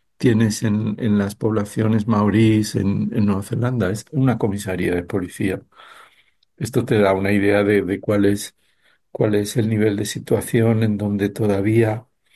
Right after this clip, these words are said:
la visión de los aborígenes tiene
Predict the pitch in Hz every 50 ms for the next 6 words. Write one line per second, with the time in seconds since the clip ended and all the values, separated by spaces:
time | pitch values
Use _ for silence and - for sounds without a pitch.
0 | _ _ _ _ - - - 131 110 110 113 110 110 107 104 98 95 95 95 98
1 | 101 101 104 - - 117 110 110 117 113 113 107 107 - 113 110 104 107 107 110
2 | 113 113 - 110 101 117 117 113 - - 113 107 101 107 113 113 123 120